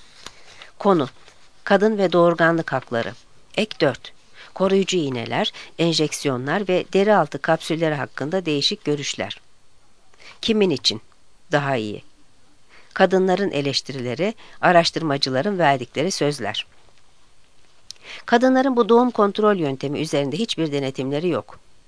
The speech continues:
Kadın istediğinde bile bu doğum kontrol yönteminin etkisini durdurmak imkansız. Hayat boyu kısırlık yaratabilir. Var olan diğer yöntemlerden herhangi bir üstünlüğü yok.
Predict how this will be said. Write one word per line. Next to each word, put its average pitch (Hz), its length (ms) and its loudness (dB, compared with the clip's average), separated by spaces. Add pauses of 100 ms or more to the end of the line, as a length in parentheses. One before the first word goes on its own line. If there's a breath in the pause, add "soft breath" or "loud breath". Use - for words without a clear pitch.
(680 loud breath)
Kadın 208 360 4 (180 loud breath)
istediğinde 180 680 0
bile 151 220 -4
bu 180 140 -2
doğum 170 220 2
kontrol 175 460 -2
yönteminin 135 520 -4
etkisini 156 560 -6
durdurmak 151 540 -6
imkansız. 131 680 -6 (800 loud breath)
Hayat 208 400 6
boyu 196 160 0
kısırlık 175 540 -4
yaratabilir. 131 680 -6 (480)
Var 190 240 6
olan 160 360 0
diğer 170 260 2
yöntemlerden 143 840 -2 (240 loud breath)
herhangi 185 500 2
bir 151 100 -6
üstünlüğü 143 560 -4
yok. 131 280 -2